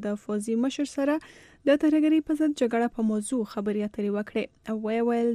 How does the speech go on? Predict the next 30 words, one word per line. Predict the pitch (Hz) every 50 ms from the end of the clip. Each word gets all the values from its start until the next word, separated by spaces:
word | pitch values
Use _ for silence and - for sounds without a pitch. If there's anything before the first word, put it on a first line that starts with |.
| 214 233
دواړه | 202 202 202 208 214
هیوادونو | 196 202 196 196 - 214 208 208 208
ته | - 208 -
پکار | 208 208 - 220 240 247 - -
دی | 285 277
چې | - - - - - - _ - 277 -
په | 285 277 -
سیمه | - 311 302 320 302 -
کې | - 330 330 311 277
د | 247 - 233
ترهګرۍ | 208 226 220 208 196 214 214 214 214 220 226 233 - - 220 -
ختمولو | 214 208 - - 208 202 220 233 240 233 220 220
لپاره | - - 240 240 254 262 269 277 - - _ _ _ _ _ _ _ -
خپله | - - 262 269 262 262 240 247
همکاري | 226 226 - - 214 208 220 220 214 214
نوره | 214 214 214 214 214
هم | 226 214 208 - 190
زیاته | 190 190 - 214 -
کړي. | - 226 - - _ _ _ _ _ _ _ _ - 285
د | 285 302 302
لیدنې | 294 294 285 294 294 302 -
په | 302 285 294
وخت | 320 349 - - -
په | 247 233
افغانستان | 240 233 226 226 233 226 - - 240 240 233
کې | - 240 220
د | 220 220 220
امن | 214 208 214 208
راوستو | 208 208 - - 220 214 208 208
لپاره | - 208 208